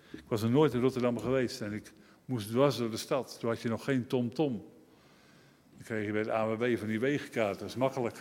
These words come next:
als je in je auto zit. <laughs> Er is echt niks mee te beginnen. Maar goed, uiteindelijk zat ik hier op de Beukelsdijk,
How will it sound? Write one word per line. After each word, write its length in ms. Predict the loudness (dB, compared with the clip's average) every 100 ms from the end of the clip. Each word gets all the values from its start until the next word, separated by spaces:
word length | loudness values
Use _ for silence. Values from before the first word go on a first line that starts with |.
| -8
als 160 | -8
je 60 | -4
in 60 | -2
je 80 |
auto 260 | 0 -2 -4
zit. 320 | -4 -6 -6 -6 -6 -6
<laughs> 480 | -8 -10 -6 -6 -4
Er 140 | -4 -4
is 100 | -2
echt 220 | 0 4
niks 200 | 4 6
mee 140 | 4
te 120 | 4 2
beginnen. 400 | 4 4 4 -2 -10 -14 -14 -18 -20 -16
Maar 140 | 0 8
goed, 200 | 8 10
uiteindelijk 600 | 8 8 8 8 6 6
zat 180 | 6 6
ik 100 | 6
hier 100 | 2
op 60 |
de 80 | 4
Beukelsdijk, 880 | 6 6 6 4 4 4 2 -4